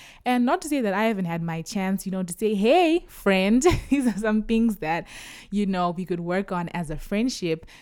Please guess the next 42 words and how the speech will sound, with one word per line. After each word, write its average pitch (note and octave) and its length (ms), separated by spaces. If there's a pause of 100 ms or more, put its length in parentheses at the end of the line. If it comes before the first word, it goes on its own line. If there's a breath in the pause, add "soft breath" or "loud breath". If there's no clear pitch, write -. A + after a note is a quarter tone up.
(100 loud breath)
It A#3 100
goes A3 240
both F3+ 280
ways. D#3 360
It F3 80
mustn't G#3+ 380
be E3+ 120
that D#3+ 220
you're F3 140
always F#3 320
the D3+ 120
one E3 260
who's E3 260
confronting F3+ 520
the D3 80
other D#3 220
person F3 440
or E3 100
you're E3+ 140
always F3+ 300
the D#3+ 100
one E3 180
being E3 200
confronted. E3 640 (320 loud breath)
But F#3+ 100
I F#3+ 80
do G#3+ 140
think A#3 160
that E3+ 100
is E3+ 140
a, D#3 80 (100)
it's E3 160
a E3+ 40
give D#3+ 260
and D#3 200
take, E3+ 320
and E3+ 100
it's E3+ 120
an E3+ 80
important F#3+ 440
aspect E3+ 520
of D#3+ 220